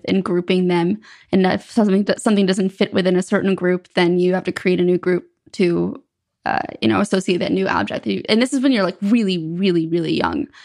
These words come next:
So, I mean, this is the stuff that I learned in psychology from early childhood development.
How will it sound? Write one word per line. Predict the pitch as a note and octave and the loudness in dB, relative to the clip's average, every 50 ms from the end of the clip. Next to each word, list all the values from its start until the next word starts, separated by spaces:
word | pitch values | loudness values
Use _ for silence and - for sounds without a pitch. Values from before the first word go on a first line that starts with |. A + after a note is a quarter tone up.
| - - - - _ _ - - | -20 -20 -20 -20 _ _ -6 0
So, | - G3+ F#3 F3 F3 E3+ - | 0 2 2 2 0 -2 -2
I | - F#3 | 0 0
mean, | F#3+ F#3 F#3 - | 2 2 0 0
this | G#3 - - | -2 -6 -6
is | G#3 | -4
the | - A3+ G#3+ | -2 -2 -2
stuff | G#3+ - - - G3+ F#3+ - | -4 -4 -4 -4 -2 -2 -2
that | F3+ F3+ | -2 0
I | F3+ | 0
learned | E3+ E3+ E3+ E3+ E3 | 0 0 0 0 0
in | E3 D#3+ D#3+ D#3 | 0 0 -2 -2
psychology | - - E3+ F3 - G3+ F3 E3 D#3 - D#3+ F3+ | -2 -4 -6 -4 -2 -4 -4 -4 -4 -4 -6 -6
from | F#3+ - E3+ D#3 | -4 -4 -4 -4
early | - - - G2+ | -4 -4 -6 -6
childhood | - - - - - G2+ - | -4 -4 -2 -2 -2 -2 -4
development. | - - - - - - - - - - | -4 -4 -2 -2 -2 -2 -4 -6 -8 -10